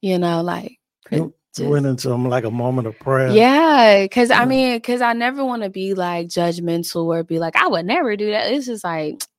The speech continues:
Speaker 1: sometimes you don't know. Sometimes being a dancer, especially going,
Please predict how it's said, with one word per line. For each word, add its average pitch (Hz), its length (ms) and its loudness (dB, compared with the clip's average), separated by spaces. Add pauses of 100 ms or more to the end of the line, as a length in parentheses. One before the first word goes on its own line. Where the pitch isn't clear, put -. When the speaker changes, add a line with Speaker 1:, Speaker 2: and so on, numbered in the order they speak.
Speaker 1:
sometimes 277 800 2
you 302 100 2
don't 269 160 2
know. 196 180 0 (440)
Sometimes 370 520 2
being 240 180 2
a 208 80 2
dancer, 208 600 0
especially 208 420 -2
going, 185 500 -4